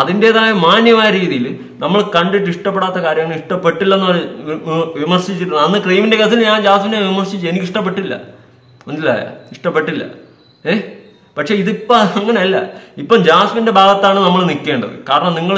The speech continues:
ചെയ്യുന്ന റോങ് ആണ്. നിങ്ങൾ അന്നും വിമർശിച്ചെങ്കിൽ നിങ്ങൾ ഉള്ളിൽ വിഷം വെച്ചിട്ട് എങ്ങനെയെങ്കിലും ചവിട്ടി താത്തി കണ്ടന്റ് ഉണ്ടാക്കണം എന്നുള്ള ഒറ്റ ചിന്ത മാത്രമേ ഉണ്ടായിരുന്നെന്ന് എനിക്ക് മനസ്സിലായി, മനസ്സിലായോ? നമ്മള്, എടാ, നല്ലത് കണ്ടാ നല്ലതെന്ന് പറയും, തെറ്റ് കണ്ടാ തെറ്റെന്ന് പറയും, അതില്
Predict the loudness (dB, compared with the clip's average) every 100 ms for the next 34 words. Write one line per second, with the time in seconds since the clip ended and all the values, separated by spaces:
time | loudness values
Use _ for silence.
0 | 0 0 0 0 2 2 2 -4 -6 -14
1 | -10 -4 2 4 4 2 0 2 0 -2
2 | -2 -2 -2 -4 -6 -14 -8 0 2 4
3 | 4 4 2 0 -2 -4 -4 -2 -2 -2
4 | -2 0 -2 -2 -4 -4 -4 -2 -2 -2
5 | -2 -4 -4 -4 -2 0 0 0 -6 -4
6 | -4 -2 -2 -2 -4 -2 -2 -4 -6 -6
7 | -6 -4 -2 -2 -8 -12 -18 -20 -18 -12
8 | -8 -6 -6 -12 -18 _ _ _ _ _
9 | _ -8 -2 2 4 2 0 2 4 4
10 | 4 4 4 4 4 4 2 2 -2 -2
11 | -4 0 0 0 0 -2 0 -2 -4 -8
12 | -16 -20 -10 -6 -2 -2